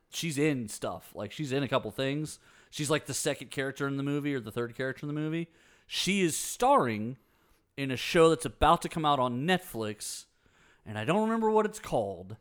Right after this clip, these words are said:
uh, but I just watched a trailer for it. Uh,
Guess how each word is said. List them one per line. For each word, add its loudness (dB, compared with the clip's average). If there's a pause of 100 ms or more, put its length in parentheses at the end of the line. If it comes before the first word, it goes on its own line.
(760)
uh, 4
but 0
I -6
just -4
watched 2
a -10
trailer 2
for 0
it. -8 (1400)
Uh, 6